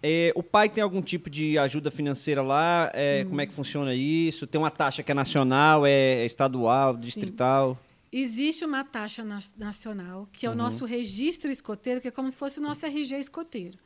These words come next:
Speaker 1: Uhum.
Speaker 2: Onde a gente for, por exemplo, o meu registro é o mesmo de São Paulo. Se eu mudar de outro estado, permanece, e esse registro eu posso levar até pra fora do Brasil.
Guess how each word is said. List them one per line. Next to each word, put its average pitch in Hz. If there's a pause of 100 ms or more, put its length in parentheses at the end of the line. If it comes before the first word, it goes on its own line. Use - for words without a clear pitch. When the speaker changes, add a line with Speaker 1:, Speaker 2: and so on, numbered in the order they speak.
(120)
Speaker 1:
Uhum. 104
Speaker 2:
Onde 427
a 427
gente 294
for, 269
por 254
exemplo, 226
o 247
meu 269
registro 302
é 370
o 349
mesmo 277
de 285
São 392
Paulo. 190 (380)
Se 330
eu 370
mudar 302
de 247
outro 240
estado, 262
permanece, 302
e 311
esse 370
registro 302
eu 294
posso 302
levar 294
até 311
pra 339
fora 269
do 254
Brasil. 277